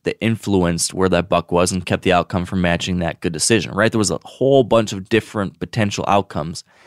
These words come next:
even though it might have been a really good decision to be there based off what I knew. If we give in to this tendency to focus just on that result and let the result dictate how we judge our decisions, A K A resulting,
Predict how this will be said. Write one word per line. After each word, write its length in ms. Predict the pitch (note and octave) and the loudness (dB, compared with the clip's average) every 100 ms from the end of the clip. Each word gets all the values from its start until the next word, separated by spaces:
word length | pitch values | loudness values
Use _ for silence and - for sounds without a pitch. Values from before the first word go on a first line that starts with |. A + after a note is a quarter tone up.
| _ _ _ | _ _ _
even 280 | D#3 C3 A#2+ | 6 6 6
though 180 | A#2 G#2+ | 6 4
it 80 | |
might 300 | F#2+ G#2 C#3 | 4 2 2
have 100 | D3 | 2
been 160 | A2 G2+ | 2 2
a 80 | E2+ | 2
really 280 | G2 A2+ A2 | 2 4 2
good 260 | G2 G#2+ | 2 2
decision 340 | G2+ - G#2 G#2 | 2 0 0 0
to 80 | |
be 160 | F2+ G2 | 2 2
there 260 | E2+ E2 E2+ _ _ - | 2 -2 -4 _ _ -2
based 300 | G2 F#2+ F2+ | 0 2 0
off 180 | F2+ | 0
what 120 | F2+ E2+ | -2 -4
I 60 | |
knew. 120 | D#2+ D2+ - _ _ _ - - - - - - _ | -6 -10 -18 _ _ _ -20 -20 -20 -20 -20 -20 _
If 140 | C3+ | 2
we 80 | B2+ | 2
give 280 | A2+ B2+ D3 | 2 4 6
in 140 | D3+ C3+ | 4 4
to 120 | B2 | 4
this 180 | G#2 - | 4 2
tendency 480 | A2 G2 F2+ - | 2 2 2 -2
to 80 | D#2+ | -4
focus 460 | F2 G#2+ G#2 F#2+ - | 0 0 0 -2 -6
just 400 | - G#2+ G#2+ - | 0 2 2 0
on 140 | G2 | 2
that 160 | F#2+ E2 | 0 0
result 460 | F2+ F#2 D2 A1 - | -2 0 0 -2 -6
and 100 | F2 | -4
let 120 | F2+ | -2
the 80 | F#2 | 0
result 520 | F#2+ F#2 G2+ G2+ - | -2 2 2 2 0
dictate 380 | G2+ - G2+ F#2+ | -4 -2 -4 -2
how 160 | G#2 | 0
we 100 | F#2 | 0
judge 320 | F2+ F#2 F2+ F2 | 2 2 2 0
our 80 | |
decisions, 640 | D#2+ D#2+ G#2 F2+ D#2+ F2 - _ _ _ _ _ | -2 0 0 0 -4 -8 -10 _ _ _ _ _
A 100 | G2 | -2
K 380 | F#2 F#2+ E2+ F2+ | 2 2 4 2
A 80 | E2+ - | 0 -4
resulting, 580 | E2+ F#2 G2+ F2 F2+ | -2 0 0 -2 -6